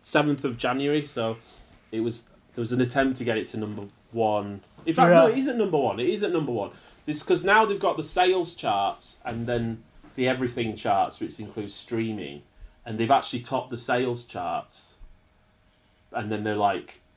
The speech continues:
Speaker 1: a bit further down on the other one, so, uh, yeah. Well done, guys. Well done, Asian Dub Foundation and Stewart Lee. So this is nice and topical.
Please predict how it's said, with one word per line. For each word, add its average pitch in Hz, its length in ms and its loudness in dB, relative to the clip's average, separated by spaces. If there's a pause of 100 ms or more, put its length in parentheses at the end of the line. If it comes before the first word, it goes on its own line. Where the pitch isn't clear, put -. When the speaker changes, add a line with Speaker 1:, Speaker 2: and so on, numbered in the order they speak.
(460)
Speaker 1:
a 120 40 -16
bit 120 200 -4
further 104 300 -4
down 107 260 0
on 104 140 -6
the 104 100 -4
other 117 140 -2
one, 139 260 -4 (220)
so, 92 360 -6 (1160)
uh, 104 340 0
yeah. 214 200 2 (720)
Well 269 220 4
done, 185 360 4
guys. 123 640 4
Well 123 220 -2
done, 117 180 -4
Asian 104 320 -6
Dub 101 200 -14
Foundation 95 560 -10
and 92 80 -10
Stewart 90 340 -10
Lee. 87 240 -8 (960)
So - 220 2
this 151 180 2
is 147 160 -2
nice 120 320 2
and 117 100 -4
topical. - 600 -8